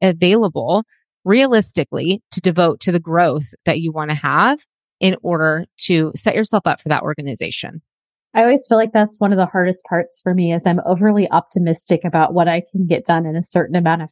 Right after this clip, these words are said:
Speaker 2: time.
Speaker 1: Yep.
Speaker 2: I think it's just a skill you have to practice and develop over time
Speaker 1: Mm-hmm.
Speaker 2: as you, as you start to implement these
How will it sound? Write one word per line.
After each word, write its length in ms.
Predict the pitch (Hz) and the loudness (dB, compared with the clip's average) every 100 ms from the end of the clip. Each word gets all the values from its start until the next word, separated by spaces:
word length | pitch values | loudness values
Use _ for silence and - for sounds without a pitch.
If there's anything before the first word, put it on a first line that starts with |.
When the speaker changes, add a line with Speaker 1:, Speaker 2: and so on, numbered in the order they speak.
| - | -4
Speaker 2:
time. 360 | 160 156 156 - _ _ _ _ | -2 0 -2 -6 _ _ _ _
Speaker 1:
Yep. 300 | 160 156 - _ - - _ _ _ - | 0 2 0 _ -16 -16 _ _ _ -2
Speaker 2:
I 120 | 233 | 2
think 160 | 359 | 4
it's 160 | 359 - | 2 2
just 200 | 311 226 | 0 2
a 80 | 247 | -2
skill 360 | - - 208 202 | -2 0 4 4
you 200 | 202 214 | 4 2
have 260 | 175 170 - | 2 -2 -4
to 100 | 175 | -8
practice 500 | 165 147 - 170 - | -4 -4 -4 -8 -4
and 140 | 180 | -2
develop 480 | 170 160 151 160 151 - | -2 0 0 0 -2 -4
over 340 | 165 160 156 | -4 -2 -4
time 460 | 151 - 160 147 147 | -4 -4 -4 -2 -4
Speaker 1:
Mm-hmm. 140 | 151 | -4
Speaker 2:
as 220 | 160 175 160 | -2 -2 0
you, 280 | 160 165 170 _ _ - | 0 -2 -4 _ _ -2
as 140 | 220 | 2
you 120 | 226 247 | 4 2
start 360 | - 196 202 | 0 0 2
to 100 | 220 180 | 0 -2
implement 500 | 175 185 185 170 165 | -4 -2 0 -2 -2
these 200 | 165 | -6